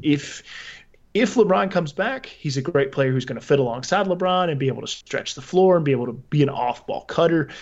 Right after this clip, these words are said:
Uh, if LeBron doesn't come back, he's a player that you can sort of build around for the future, which would bring us to number nine, which is the New York Knicks. Now, the Knicks are in a rough spot here. They really needed to get a playmaker. Uh, they really needed to get somebody who was gonna be able to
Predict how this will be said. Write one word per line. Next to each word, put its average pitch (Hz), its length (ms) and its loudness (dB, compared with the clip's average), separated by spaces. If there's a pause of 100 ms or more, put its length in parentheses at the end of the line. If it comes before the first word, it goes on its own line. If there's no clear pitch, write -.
(260)
Uh, 120 160 -4
if 139 160 0
LeBron 139 260 2
doesn't 190 240 2
come 180 160 -2
back, 180 180 -2
he's 135 140 -4
a 139 60 -6
player 156 260 -2
that 147 80 0
you 151 120 -6
can 143 120 -2
sort 156 220 0
of 143 80 -2
build 160 180 6
around 117 260 2
for - 120 -14
the 117 80 -12
future, 139 560 -6 (400)
which 139 200 0
would 131 140 -2
bring 143 220 2
us 139 140 2
to - 140 0
number 131 440 2
nine, 170 520 2
which 139 140 -4
is 131 120 -6
the 131 80 -2
New 135 160 4
York 127 260 2
Knicks. 123 260 -8
Now, 131 80 0
the 139 60 4
Knicks 233 280 2
are 330 100 0
in 262 60 -2
a 202 60 0
rough 139 320 2
spot - 500 -8
here. - 320 -10 (360)
They 170 140 4
really 202 360 2
needed 170 340 0
to 143 60 -8
get 139 220 2
a 139 40 2
playmaker. 135 840 0 (180)
Uh, 120 200 -2
they 127 160 0
really 160 240 0
needed 147 240 -2
to 135 60 -4
get 135 300 0
somebody 143 280 2
who 139 80 0
was 143 120 2
gonna 139 160 2
be 131 140 2
able 135 140 2
to - 140 -10